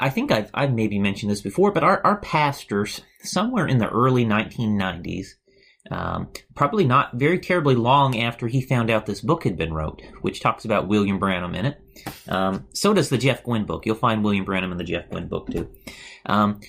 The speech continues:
he, he preached a sermon, and my recollection, this was like a midweek service, and,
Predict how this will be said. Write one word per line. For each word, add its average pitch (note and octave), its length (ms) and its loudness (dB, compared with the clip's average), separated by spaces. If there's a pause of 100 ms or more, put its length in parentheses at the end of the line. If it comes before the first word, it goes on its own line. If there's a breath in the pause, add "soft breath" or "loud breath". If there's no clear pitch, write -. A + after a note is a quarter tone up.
(220 loud breath)
he, D#4 640 4
he - 320 2
preached A#3 460 0
a D#3 40 0
sermon, A2+ 760 0
and A#2+ 420 0 (760)
my D#3 180 4
recollection, D#3 600 0
this B2+ 120 0
was A#2 160 0
like G#2+ 160 0
a F#2+ 60 -2
midweek G2+ 460 0
service, F#2 500 -4
and, - 140 -4